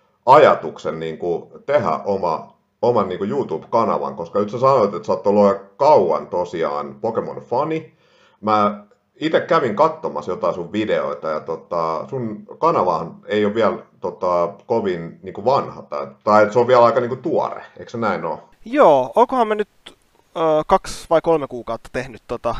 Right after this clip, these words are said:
Speaker 2: ja se, mistä se nyt oikeastaan lähti, oli se, että, ö, mä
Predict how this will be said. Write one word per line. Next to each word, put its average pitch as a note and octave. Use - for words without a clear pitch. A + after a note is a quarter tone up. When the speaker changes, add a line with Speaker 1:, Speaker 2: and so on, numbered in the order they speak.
Speaker 2:
ja B2
se, F3+
mistä F3+
se F#3+
nyt F3+
oikeastaan F#3
lähti, F3+
oli D#3
se, D#3+
että, D3+
ö, -
mä D#3